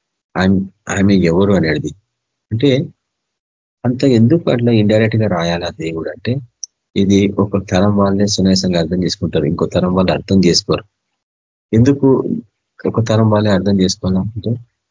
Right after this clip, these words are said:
తక్కిన వాళ్ళు అర్థం చేసుకున్నా వాళ్ళకి సత్యం బయలుపరచబడ్డా వాళ్ళు తృణీకరిస్తారు.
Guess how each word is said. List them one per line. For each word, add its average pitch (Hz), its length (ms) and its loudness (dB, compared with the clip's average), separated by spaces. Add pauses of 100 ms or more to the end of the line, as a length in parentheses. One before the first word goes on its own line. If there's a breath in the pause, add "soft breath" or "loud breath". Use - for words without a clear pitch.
(140)
తక్కిన 120 300 2
వాళ్ళు 117 220 2
అర్థం 95 280 0 (120)
చేసుకున్నా 110 680 0 (100)
వాళ్ళకి 95 220 0
సత్యం 113 360 0
బయలుపరచబడ్డా 95 720 -2
వాళ్ళు 92 160 0
తృణీకరిస్తారు. 87 680 -2